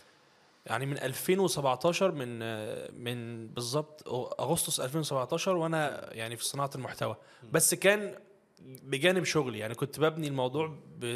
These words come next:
Speaker 1: ب-، بالتدريج كده،
Speaker 2: مم.
Speaker 1: آه، بجانب شغلي، يعني.
Speaker 2: طيب، أنت ال-، اللي ما يعرفش صفحة، آه، أو القناة بتاعت جيل يقرأ، آه، بس، يعني، احكي لنا عنها، وابتدت إزاي، وهي فين دلوقتي؟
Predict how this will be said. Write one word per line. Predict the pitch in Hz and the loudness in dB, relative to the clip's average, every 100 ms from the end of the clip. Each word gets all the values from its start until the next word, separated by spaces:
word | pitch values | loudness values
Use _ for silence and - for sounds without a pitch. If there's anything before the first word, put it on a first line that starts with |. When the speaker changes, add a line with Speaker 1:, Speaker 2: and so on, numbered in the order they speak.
| 117 123 | -4 -6
Speaker 1:
ب-، | - - | -8 -8
بالتدريج | 120 - 127 123 147 156 | -10 -6 -4 0 -2 0
كده، | 170 180 196 - - - - _ 117 | 0 0 -2 -10 -20 -20 -20 _ -12
Speaker 2:
مم. | |
Speaker 1:
آه، | - - 113 | -8 -6 -6
بجانب | 123 131 139 | -4 -4 -4
شغلي، | - 131 113 113 | -2 -2 -4 -8
يعني. | - - _ _ - | -16 -20 _ _ -8
Speaker 2:
طيب، | 127 117 | -8 -6
أنت | 131 131 135 - | -8 -2 -2 -2
ال-، | 123 120 120 113 | -6 -2 -2 -2
اللي | 117 | -6
ما | 120 | -2
يعرفش | 123 127 170 - 139 | 0 0 0 -2 -4
صفحة، | 156 156 - 127 - 127 | -4 -4 -6 -8 -10 -8
آه، | 113 107 104 | -6 -6 -8
أو | 113 110 | -8 -8
القناة | 107 107 127 131 143 | -10 -8 -4 -4 -4
بتاعت | - 120 110 | -6 -8 -8
جيل | 131 | -10
يقرأ، | 131 135 135 131 - - 117 | -8 -8 -4 -4 -4 -14 -14
آه، | 107 104 101 | -10 -10 -6
بس، | 143 - - | -4 -4 -8
يعني، | 117 117 110 | -14 -14 -18
احكي | - 151 | -14 -12
لنا | 151 | -10
عنها، | 123 135 135 127 | -12 -12 -12 -12
وابتدت | 120 117 135 135 131 | -12 -14 -16 -14 -16
إزاي، | 107 120 123 123 | -14 -10 -10 -10
وهي | 117 123 | -10 -10
فين | 120 127 | -10 -10
دلوقتي؟ | 117 107 95 - | -12 -14 -18 -20